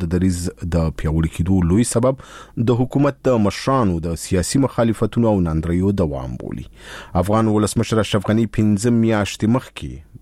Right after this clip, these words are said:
د تیر کب میاشت کې لوړه وکړه. د لانجو د هواري په هدف د ثور په وروستیو کې د اشرف غني او عبدالله عبدالله ترمنځ سیاسي هوکړه لاسلیک شوه، خو کابینه لا تر اوسه نه ده جوړه. ارګ ماڼۍ که څه هم د کابینې په جوړښت کې ستونزې تاییدوي، خو د سولې د پروسې د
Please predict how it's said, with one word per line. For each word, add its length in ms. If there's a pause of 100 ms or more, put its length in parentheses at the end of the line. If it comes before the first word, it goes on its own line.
(120)
د 300
تیر 280 (140)
کب 220
میاشت 400
کې 320
لوړه 260
وکړه. 260 (520)
د 180
لانجو 260 (120)
د 100 (160)
هواري 320
په 140
هدف 200 (120)
د 260
ثور 300 (100)
په 160
وروستیو 400
کې 160
د 120
اشرف 220
غني 200
او 100
عبدالله 360
عبدالله 360
ترمنځ 260 (520)
سیاسي 380
هوکړه 440
لاسلیک 400
شوه، 160
خو 180
کابینه 380
لا 160
تر 100
اوسه 300
نه 140
ده 120
جوړه. 200 (500)
ارګ 200
ماڼۍ 240
که 60
څه 160
هم 140
د 120
کابینې 440
په 180
جوړښت 320
کې 160
ستونزې 380
تاییدوي، 340 (100)
خو 160
د 120
سولې 260
د 120
پروسې 440
د 100